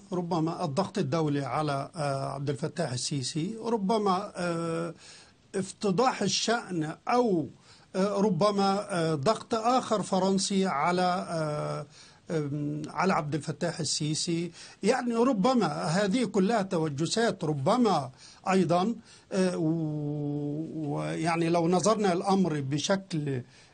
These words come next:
إيجابي، فنراه ربما يعني، آه، توجه، آه، نحو ليبيا بشكل استقراري وليس أكثر من ذلك،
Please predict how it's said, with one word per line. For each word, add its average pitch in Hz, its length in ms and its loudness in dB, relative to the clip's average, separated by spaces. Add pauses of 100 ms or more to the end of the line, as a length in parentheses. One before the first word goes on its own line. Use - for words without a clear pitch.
(100)
إيجابي، 165 800 2 (300)
فنراه 196 1200 4
ربما 196 680 4
يعني، 196 540 2 (400)
آه، 202 260 2
توجه، 185 680 2 (480)
آه، 170 180 2
نحو 190 440 2
ليبيا 185 500 2
بشكل 185 680 0
استقراري 185 960 0 (320)
وليس 196 440 2
أكثر 190 480 -2
من 156 200 2
ذلك، 165 380 2